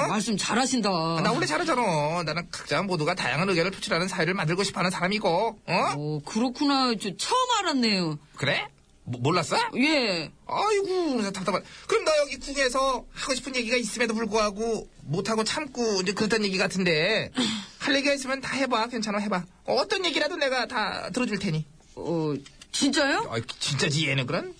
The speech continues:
Speaker 1: 그 쓴소리, 반대 의견 뭐 이런 거 지금 다 해도 돼요?
Speaker 2: 아, 당연하지. 응.
Speaker 1: 어, 예.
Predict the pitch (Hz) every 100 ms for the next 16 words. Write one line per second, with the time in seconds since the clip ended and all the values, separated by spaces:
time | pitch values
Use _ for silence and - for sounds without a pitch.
0 | - - _ - 294 214 - 427 523 466
1 | 415 330 - - 339 370 330 269 269 240
2 | 233 381 285 - 311 - - 403 320 285
3 | 403 381 381 311 320 302 269 294 339 -
4 | - 233 226 214 285 285 381